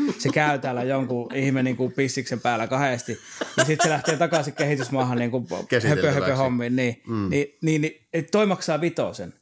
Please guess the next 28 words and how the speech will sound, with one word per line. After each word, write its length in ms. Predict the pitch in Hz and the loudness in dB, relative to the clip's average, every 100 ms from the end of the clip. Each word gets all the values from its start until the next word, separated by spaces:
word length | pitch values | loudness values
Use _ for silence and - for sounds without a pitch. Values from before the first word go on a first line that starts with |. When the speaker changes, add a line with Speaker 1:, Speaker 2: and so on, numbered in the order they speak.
| _ _ _ _ - | _ _ _ _ -4
Speaker 1:
Ja 80 | 135 | 0
sitten 280 | 156 147 - | 0 -2 -2
taas, 260 | 139 127 | 0 0
jos 140 | 147 - | -2 2
Suomessa 520 | 175 151 131 - 131 - | 2 2 -2 -6 -8 -6
suomalainen 580 | 156 151 135 117 120 113 | 0 0 2 0 -2 -2
P 40 | |
K, 500 | 143 135 117 107 101 113 | 0 0 -2 -6 -6 -6
eli 80 | |
päiväkahvifirma, 800 | 110 127 120 113 110 95 143 117 - | 0 0 0 -2 -4 -2 0 -2 0
<laughs> 400 | 247 220 185 160 | 2 2 2 0
niin, 140 | 156 143 | 0 0
niin, 340 | 202 311 302 | 0 0 0
tuota, 260 | 170 156 151 165 - - | 2 2 0 -4 -6 0
tekee 340 | 160 - 156 | 0 0 0
jonkun 280 | 151 151 151 | 0 2 2
hamppupaidan, 640 | 165 175 151 156 131 123 123 | 2 2 0 -4 -2 0 0
mikä 180 | 131 131 | -2 -2
kestää 340 | 135 - 135 | -2 0 0
loppuelämää, 840 | 139 135 123 104 107 107 - - - 120 | 0 -2 -6 -2 -2 -2 -6 -14 -12 -6
ja 80 | |
täältä 300 | 120 135 120 | -2 0 0
sitten 420 | 110 117 - 120 127 | -4 -6 -4 -2 0
laivattaisiin 480 | 123 113 - 113 113 | 0 -2 -4 -6 -4
jonnekin 240 | 104 113 | -4 -4
toiseen 360 | - 113 - 107 | -2 -4 -2 -2
maahan, 420 | 107 104 107 | -2 -2 -2
ja 60 | 107 | -6